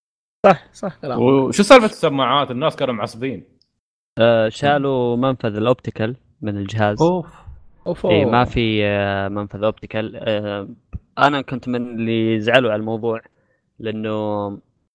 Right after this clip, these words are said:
Speaker 3: في سماعات كثير تعتمد على منفذ الأوبتيكال، آسترو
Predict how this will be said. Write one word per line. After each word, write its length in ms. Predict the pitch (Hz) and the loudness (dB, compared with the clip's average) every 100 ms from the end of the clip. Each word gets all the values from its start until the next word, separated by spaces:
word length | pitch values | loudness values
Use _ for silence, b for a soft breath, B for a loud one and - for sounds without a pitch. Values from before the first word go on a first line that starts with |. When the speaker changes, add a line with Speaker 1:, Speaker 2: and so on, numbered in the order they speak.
| _ - | _ -8
Speaker 3:
في 120 | 131 | -6
سماعات 380 | - 127 135 - | -2 0 0 0
كثير 240 | 117 135 | -4 -4
تعتمد 460 | 107 107 - 104 98 | -2 -4 -4 -4 -2
على 100 | 107 | 0
منفذ 260 | 107 104 | -2 -4
الأوبتيكال، 640 | 101 107 - - 98 98 - | -2 -2 -2 -8 -8 -2 0
آسترو 440 | 110 107 - 107 | 0 0 -4 -4